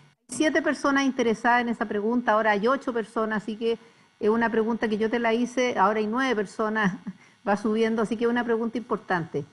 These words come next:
Y después hay otra pregunta que ya subió a diez, hay otra pregunta que, que yo creo que se la puede responder o la podemos responder prácticamente. Luis, eres muy seco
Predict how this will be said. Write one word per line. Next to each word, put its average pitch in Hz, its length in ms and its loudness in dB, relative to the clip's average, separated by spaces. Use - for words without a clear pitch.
Y 208 120 -4
después 262 320 2
hay 277 140 0
otra 277 220 -2
pregunta 262 440 -2
que 226 340 0
ya 214 180 2
subió 220 280 0
a 226 40 0
diez, 226 200 2
hay 196 140 2
otra 247 180 0
pregunta 262 580 0
que, 202 500 4
que 208 100 -4
yo 208 100 2
creo 226 140 0
que 226 60 0
se 233 100 -2
la 208 100 0
puede 226 200 0
responder 220 560 -2
o 226 60 0
la 196 120 -2
podemos 214 280 -2
responder 208 420 -4
prácticamente. 220 840 -6
Luis, 254 440 0
eres 220 160 4
muy 226 200 0
seco 247 540 2